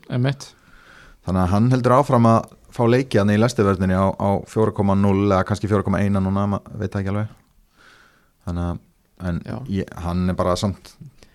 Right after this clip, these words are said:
Speaker 2: bara ticking time bomb, sko,
Speaker 1: Já,
Speaker 2: hvenær hann
Speaker 1: já.
Speaker 2: fer á bekkinn.
Speaker 3: Já,
Speaker 1: Já,
Speaker 3: er það
Speaker 1: já.
Speaker 3: ekki?
Speaker 1: Ég er með Schmeichel í marki, ert þú ekki líka, Heimsson, með Schmeichel, eða?
Speaker 3: Jú.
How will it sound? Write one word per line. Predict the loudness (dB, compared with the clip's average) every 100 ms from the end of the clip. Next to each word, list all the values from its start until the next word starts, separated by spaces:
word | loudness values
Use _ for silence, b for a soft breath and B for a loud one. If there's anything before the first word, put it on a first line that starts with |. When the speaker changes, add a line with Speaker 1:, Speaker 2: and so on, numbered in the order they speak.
| b -2
Speaker 2:
bara | 0 2
ticking | 0 -2 0 0 -2 -4
time | 0 2
bomb, | 2 2
sko, | 0 0
Speaker 1:
Já, | 2
Speaker 2:
hvenær | 2 2
hann | 2
Speaker 1:
já. |
Speaker 2:
fer | 0 0
á |
bekkinn. | -2 -4 -8
Speaker 3:
Já, | -4 -2
Speaker 1:
Já, |
Speaker 3:
er | 0 -2
það |
Speaker 1:
já. | -4
Speaker 3:
ekki? | -6 -12 b b b b b b b b -4
Speaker 1:
Ég | 0
er | 0
með | -2
Schmeichel | -6 -8 -10 -4 -2
í | -2
marki, | -4 -8 -8 -8 -8
ert | -14 -10
þú | -8
ekki | -4
líka, | -4 -2 -2
Heimsson, | 0 0 -2
með | -4 -4
Schmeichel, | -4 -4 -6
eða? | -8 -6
Speaker 3:
Jú. | -4